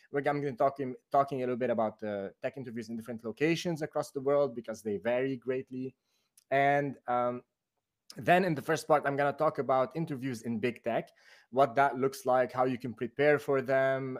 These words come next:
Uh, and I'm not gonna repeat a lot of what is already in the market. There are plenty of videos that show you how you can prepare for tech interviews.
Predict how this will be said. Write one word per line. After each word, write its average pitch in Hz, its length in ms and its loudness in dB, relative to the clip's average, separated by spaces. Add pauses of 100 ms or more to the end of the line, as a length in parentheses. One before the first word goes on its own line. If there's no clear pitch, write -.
Uh, 113 180 -2
and 131 140 -2
I'm 160 80 0
not 202 140 4
gonna 180 160 2
repeat 160 340 -2
a 139 40 0
lot 139 220 8
of 131 120 4
what 123 140 -2
is 120 240 -6
already 135 320 -2
in 117 140 -6
the 113 60 -4
market. 113 340 -4
There 117 140 -4
are 123 160 0
plenty 151 340 -4
of 120 120 -2
videos 120 420 -2
that - 220 -2
show - 200 -6
you 120 140 -6
how 113 80 -8
you 113 100 -4
can 110 140 -14
prepare 113 260 -8
for 104 140 -16
tech - 180 -20
interviews. 165 460 -2